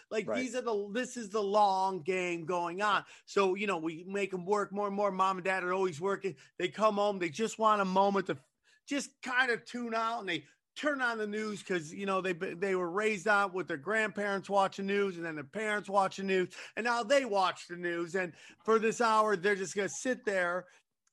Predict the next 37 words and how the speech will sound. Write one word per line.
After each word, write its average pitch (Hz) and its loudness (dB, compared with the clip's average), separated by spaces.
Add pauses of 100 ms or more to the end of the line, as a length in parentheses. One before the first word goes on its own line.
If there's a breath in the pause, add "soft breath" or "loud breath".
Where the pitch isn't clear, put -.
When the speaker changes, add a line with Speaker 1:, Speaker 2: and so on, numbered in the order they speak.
Speaker 1:
and 196 -2
be 190 2
like, 185 0
"Whatever 247 2
this 254 -2 (180)
person's 214 -2
on 214 -2
the 196 -8
T 220 -4
V 202 -4
saying, 196 0
I'm 180 -4
gonna 170 0
trust 208 0
her. 160 -2 (200 loud breath)
They're 180 -2
leading 202 -2
me 214 4
Speaker 2:
Right. 180 -2
Speaker 1:
through 180 -4
this," 170 -6 (280 soft breath)
and, 175 2
and, 160 2
and 156 -10
just 160 -4
they're 175 -2
getting 160 -2
lied 147 2
to 147 -6
out 123 -4
the - -16
gate. 120 -10 (220)
Speaker 2:
I 120 2
know. 107 2
Yeah. 123 6
And 127 6
it's, 151 4